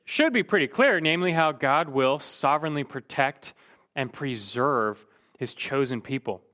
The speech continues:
I mean, no matter their circumstance, even though they're scattered and under God's discipline, but because of his unconditional promises to Abraham,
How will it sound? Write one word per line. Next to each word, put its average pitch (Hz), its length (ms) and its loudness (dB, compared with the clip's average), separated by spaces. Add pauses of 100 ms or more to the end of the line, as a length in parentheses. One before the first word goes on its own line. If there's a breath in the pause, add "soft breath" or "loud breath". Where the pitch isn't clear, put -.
(720)
I - 80 -20
mean, 131 120 -8
no 143 120 4
matter 175 260 2
their 156 420 0
circumstance, - 920 -2 (800 loud breath)
even 185 160 4
though 208 100 4
they're 190 120 2
scattered 170 640 0 (840)
and 175 140 4
under 220 160 4
God's 202 320 2
discipline, 160 560 0 (340 soft breath)
but 160 140 0
because 185 420 2
of 180 80 -2
his 156 300 0
unconditional 160 640 -2
promises 143 520 -2
to 110 200 -4
Abraham, 117 560 -2